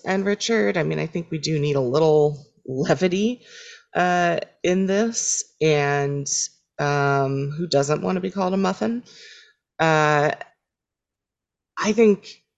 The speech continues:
the Sean and Megan stuff to me was a little meh. Um, I don't need to know, you know, what their business is called, and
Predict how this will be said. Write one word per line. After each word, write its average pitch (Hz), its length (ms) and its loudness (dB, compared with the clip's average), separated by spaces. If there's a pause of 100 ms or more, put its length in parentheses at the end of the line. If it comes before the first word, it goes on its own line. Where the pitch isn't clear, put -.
(260)
the 196 140 4
Sean 359 560 0
and 185 240 0
Megan 208 420 -2
stuff - 500 -4
to 240 120 -4
me 233 240 2
was 208 200 2
a 170 60 2
little 165 640 0 (320)
meh. 151 380 -2 (880)
Um, 143 720 0 (100)
I 151 60 -2
don't 160 180 2
need 151 240 -2
to 165 160 -4
know, 147 520 0 (1500)
you 147 220 -6
know, 123 100 -2
what 139 180 -4
their 143 140 2
business 143 480 0
is 143 140 -4
called, 139 640 0
and 131 520 -6